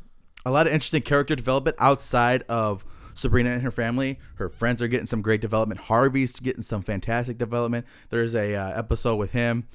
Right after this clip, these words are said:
uh, where it's just like, oh, like, he, he's in it now. Like, he's in the shit with them,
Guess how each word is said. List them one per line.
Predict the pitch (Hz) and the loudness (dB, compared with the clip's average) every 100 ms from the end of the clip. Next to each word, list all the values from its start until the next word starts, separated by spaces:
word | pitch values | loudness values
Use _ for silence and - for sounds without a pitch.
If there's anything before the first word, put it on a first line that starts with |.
| - _ _ _ | -20 _ _ _
uh, | 101 101 98 95 95 | -6 -2 0 -2 -2
where | 92 104 101 | -2 0 2
it's | 101 | 0
just | 107 101 | -4 -6
like, | 98 | -6
oh, | 113 139 117 104 | -4 -2 -2 -6
like, | 98 95 | -6 -8
he, | 110 131 | -4 -4
he's | 110 123 | -2 -2
in | 123 | -2
it | 104 | -2
now. | 98 98 92 | -6 -6 -6
Like, | 92 | -4
he's | 120 | -4
in | 113 | -4
the | 104 | -6
shit | - 113 - | -4 -4 -4
with | 110 92 | -6 -6
them, | 98 87 | -8 -10